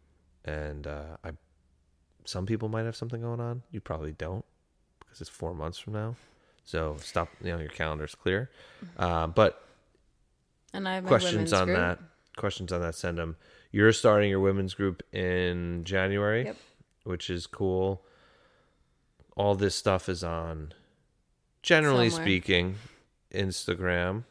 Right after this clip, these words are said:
Speaker 2: Yep.
Speaker 1: at Kariana Anthes.
Speaker 2: Mm-hmm.
Speaker 1: K A R I A N N E. A N T H E S.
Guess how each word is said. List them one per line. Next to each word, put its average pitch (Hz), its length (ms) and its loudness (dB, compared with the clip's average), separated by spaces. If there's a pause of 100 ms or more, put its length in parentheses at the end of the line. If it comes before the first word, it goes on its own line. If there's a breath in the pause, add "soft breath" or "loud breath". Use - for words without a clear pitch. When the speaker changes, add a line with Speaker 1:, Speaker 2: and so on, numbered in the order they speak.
(120)
Speaker 2:
Yep. 180 220 -8 (1120)
Speaker 1:
at 95 360 -2
Kariana 82 540 -4
Anthes. 90 500 -12 (100)
Speaker 2:
Mm-hmm. 175 240 -12 (840)
Speaker 1:
K 80 280 -8
A 78 240 -8
R 80 240 -8
I 78 300 -10
A 120 340 -12
N 82 260 -12
N 85 200 -12 (140)
E. 85 400 -10 (1300 soft breath)
A - 40 -6
N 82 180 -8
T 82 160 -10
H 82 220 -10
E 85 100 -8
S. - 340 -10